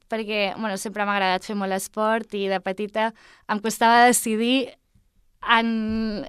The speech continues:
els meus, clar, cada dia feia una cosa diferent. Els meus pares al final em deien,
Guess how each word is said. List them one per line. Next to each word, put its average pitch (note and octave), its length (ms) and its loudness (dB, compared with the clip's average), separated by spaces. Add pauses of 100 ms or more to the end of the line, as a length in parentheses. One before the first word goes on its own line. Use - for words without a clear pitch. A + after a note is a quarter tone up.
(260)
els A3 140 2
meus, A#3+ 160 2 (160)
clar, A#3+ 180 4
cada B3+ 220 8
dia C4+ 180 6
feia C4 200 2
una A#3 100 2
cosa A3 160 -2
diferent. G#3 340 -2
Els F#3 140 -2
meus A3+ 160 -6
pares A#3+ 160 2
al A3 100 0
final G#3 220 0
em G#3+ 100 -2
deien, F#3+ 280 -2